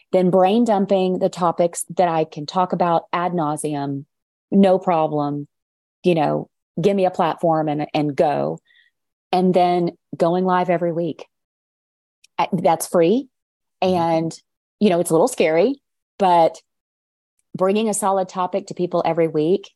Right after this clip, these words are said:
Speaker 1: and then a call to action that will allow them to get on my email list so that I could then start to nurture them. 'Cause those things are relatively inexpensive. You know, you might wanna invest in a streaming platform like StreamYard to, to help you with your live video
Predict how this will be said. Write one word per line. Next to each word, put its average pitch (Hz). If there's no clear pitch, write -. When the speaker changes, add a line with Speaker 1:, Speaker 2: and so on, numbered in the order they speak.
Speaker 1:
and 180
then 170
a 156
call 180
to -
action 175
that 165
will 165
allow 156
them 165
to 165
get 165
on 156
my 151
email 165
list 185
so 180
that 165
I 156
could 156
then 160
start 151
to 147
nurture 143
them. -
'Cause 170
those 220
things 240
are 175
relatively 170
inexpensive. 147
You 156
know, 160
you 170
might 165
wanna 190
invest 175
in 175
a 165
streaming 170
platform 170
like 156
StreamYard 180
to, 165
to -
help 165
you 165
with 165
your 165
live 147
video 170